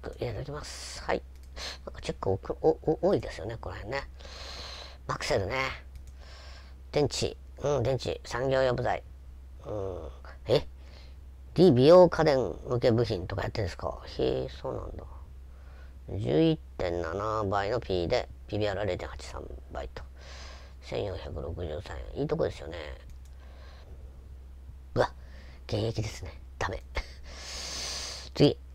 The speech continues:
日置、日置。電気計測器の中堅。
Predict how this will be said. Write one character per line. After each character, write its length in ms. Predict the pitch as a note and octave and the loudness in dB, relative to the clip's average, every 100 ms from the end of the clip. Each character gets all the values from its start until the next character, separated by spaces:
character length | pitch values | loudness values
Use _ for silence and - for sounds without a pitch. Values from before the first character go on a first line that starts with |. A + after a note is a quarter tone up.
| - | -10
日 320 | - - A#2 | -8 -4 0
置、 440 | A2 - - B2+ A#2+ | 0 -2 -2 -2 -2
日 400 | - - - F#2 | -6 -12 -6 -2
置。 580 | C#3 - - D3+ C#3 B2+ - - - - - - - | -2 -2 -6 -2 -2 -4 -14 -18 -16 -16 -16 -16 -8
電 220 | - C3 | 0 0
気 160 | D#3 - | 2 2
計 180 | - B2+ | 4 2
測 240 | A#2+ A2 | 2 -2
器 140 | - - | -2 -6
の 100 | C2 | -6
中 260 | - D#2 | -4 -4
堅。 240 | - - | -4 -8